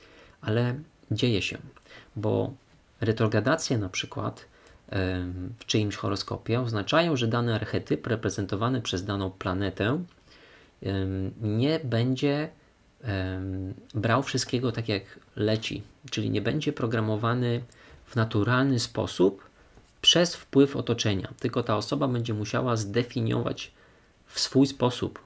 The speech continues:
to, co retrograduje w jej horoskopie. I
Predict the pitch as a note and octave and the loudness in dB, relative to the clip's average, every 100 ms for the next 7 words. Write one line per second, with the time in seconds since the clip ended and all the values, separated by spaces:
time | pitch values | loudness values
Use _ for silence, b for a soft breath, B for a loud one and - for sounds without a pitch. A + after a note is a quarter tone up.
0 | _ _ _ G#2+ G2+ - G#2 G2 G2+ G2+ | _ _ _ -2 -2 2 0 2 0 2
1 | G2 A2 G2 F2 G2 - G2+ F#2+ - G2+ | 2 2 2 0 -2 0 -2 -2 -2 -4
2 | - - - - _ B B B B B | -6 -12 -20 -20 _ B B B B B
3 | _ A2 A2 G#2+ | _ -2 0 0